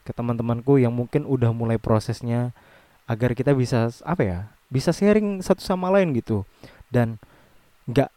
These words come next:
nggak ada salahnya juga kan bertanya atau mencari point of view terbaik, a-, atau mencari point of view lain gitu.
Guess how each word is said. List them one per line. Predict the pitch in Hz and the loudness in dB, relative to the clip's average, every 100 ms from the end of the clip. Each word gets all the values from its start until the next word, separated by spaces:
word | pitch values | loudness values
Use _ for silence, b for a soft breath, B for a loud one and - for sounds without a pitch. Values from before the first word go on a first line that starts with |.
| - | -4
nggak | 131 127 | -2 0
ada | 123 127 | 2 0
salahnya | - 110 113 113 110 | 0 0 2 2 2
juga | 127 165 117 110 | 4 6 6 4
kan | 123 120 | -2 0
bertanya | 120 - 113 113 120 113 | -2 0 0 0 0 0
atau | - 143 | 4 4
mencari | 139 131 135 131 | 4 2 4 4
point | 135 131 | 4 2
of | 131 131 | 2 -2
view | - 131 | 2 4
terbaik, | 120 123 123 120 - - | 4 0 2 0 -2 -12
a-, | 147 - | -10 -8
atau | - 147 | -2 0
mencari | 147 139 - 123 143 151 | 0 -2 -4 0 0 0
point | - 131 131 | 4 4 4
of | 131 | 0
view | - 139 | 4 6
lain | 123 127 160 110 98 | 6 6 6 4 -6
gitu. | - | -14